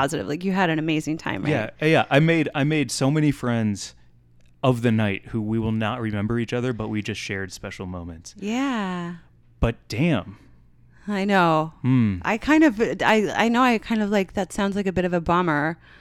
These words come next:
Speaker 2: I don't think
Speaker 1: I
Speaker 2: I
Speaker 1: think it's just acknowledging the truth of what it is too.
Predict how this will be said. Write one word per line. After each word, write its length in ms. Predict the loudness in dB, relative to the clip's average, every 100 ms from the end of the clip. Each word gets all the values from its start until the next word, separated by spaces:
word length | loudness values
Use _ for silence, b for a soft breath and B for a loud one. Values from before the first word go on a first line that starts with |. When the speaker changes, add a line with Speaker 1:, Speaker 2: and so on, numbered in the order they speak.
| B
Speaker 2:
I 100 | 2
don't 180 | 2 4
think 260 | 2 0 -2
Speaker 1:
I 60 | 2
Speaker 2:
I 40 |
Speaker 1:
think 120 | 4 4
it's 120 | 2
just 160 | 2
acknowledging 600 | 2 4 6 6 4 0
the 60 | -2
truth 300 | 0 -2 -2
of 120 | -4
what 120 | -2
it 100 | 0 0
is 220 | 0 0
too. 200 | -2